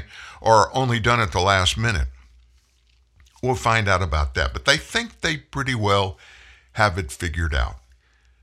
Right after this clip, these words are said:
But boy, talk about looking for something to, another bullet to put in your gun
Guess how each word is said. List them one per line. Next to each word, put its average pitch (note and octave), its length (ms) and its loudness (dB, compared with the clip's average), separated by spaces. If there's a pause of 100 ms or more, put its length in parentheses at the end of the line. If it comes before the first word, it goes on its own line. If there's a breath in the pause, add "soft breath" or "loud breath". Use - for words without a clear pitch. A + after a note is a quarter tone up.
(320)
But E2 300 -4
boy, D#3 600 0 (200)
talk D3 440 0
about A#2 560 2
looking A#2+ 460 -4
for G#2 240 -4
something A2 720 -2
to, F2+ 380 -4 (720 soft breath)
another A2+ 320 0
bullet G#2 360 -4
to - 80 -4
put A#2+ 200 -4
in G#2+ 100 0
your F2+ 140 -2
gun E2+ 560 -2